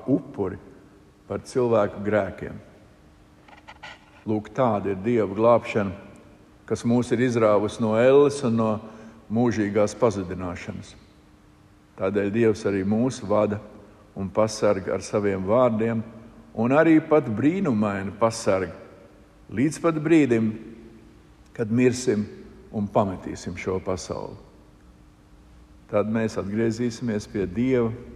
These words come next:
svētā un pilnīgi drošā, brīnums skaistā vietā, kur kopā ar Kristu dzīvosim mūžīgi, pilnīgā drošībā.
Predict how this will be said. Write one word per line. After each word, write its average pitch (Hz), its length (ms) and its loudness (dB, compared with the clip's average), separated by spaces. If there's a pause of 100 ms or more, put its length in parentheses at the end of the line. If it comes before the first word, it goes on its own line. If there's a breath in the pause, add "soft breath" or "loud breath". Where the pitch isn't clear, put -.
(600)
svētā 110 760 0 (360)
un 95 200 -6
pilnīgi 117 540 0
drošā, 110 420 0 (1000 loud breath)
brīnums 120 720 -2
skaistā 113 580 0
vietā, 107 540 -2 (960)
kur 98 220 -8
kopā 101 500 -2
ar 92 140 -6
Kristu 110 520 -4
dzīvosim 101 720 -2
mūžīgi, 104 720 -2 (840 loud breath)
pilnīgā 107 560 2
drošībā. 95 680 -4